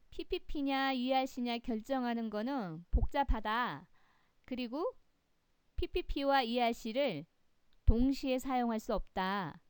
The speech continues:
피피피 지금 다시 의회에서 연장을 해주더라도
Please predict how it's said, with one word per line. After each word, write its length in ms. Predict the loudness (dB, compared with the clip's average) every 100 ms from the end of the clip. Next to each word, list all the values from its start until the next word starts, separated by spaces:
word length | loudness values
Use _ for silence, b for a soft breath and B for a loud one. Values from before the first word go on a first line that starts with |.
| _ _ _ _ _ _ _ _ -20 -6
피피피 680 | -2 0 -2 0 0 0 -2
지금 340 | -4 -4 -2 -2
다시 400 | -2 -4 -6 -10 _ _
의회에서 480 | 0 6 6 6 2
연장을 560 | 2 2 2 2 2 0
해주더라도 1120 | 0 -2 -4 -2 2 4 4 4 2 0